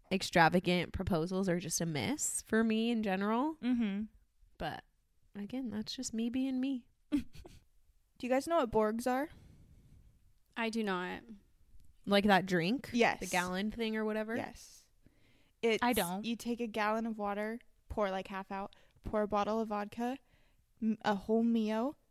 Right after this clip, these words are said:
Speaker 3: and two liquid I Vs. And you d-, apparently, we w-, are, we're gonna have to test this. Apparently, you don't taste anything. It stands for, do you know what it stands for, Monty?
Speaker 1: Like
Speaker 3: Blackout
Speaker 1: bottle.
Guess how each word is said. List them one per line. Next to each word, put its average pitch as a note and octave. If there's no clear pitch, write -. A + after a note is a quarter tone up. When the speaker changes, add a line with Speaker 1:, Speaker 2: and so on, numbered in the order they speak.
Speaker 3:
and A3
two A#3+
liquid A3+
I G#3+
Vs. F#3+
And A3+
you G#3+
d-, F#3
apparently, A3+
we A3+
w-, G#3
are, G3+
we're G3+
gonna G3
have G3
to -
test -
this. -
Apparently, A3+
you G#3+
don't G#3
taste G#3
anything. A3+
It A#3
stands A#3+
for, A#3
do -
you A#3
know C4+
what C#4+
it C#4
stands C#4
for, C4+
Monty? C4+
Speaker 1:
Like G#3
Speaker 3:
Blackout A#3
Speaker 1:
bottle. G#3+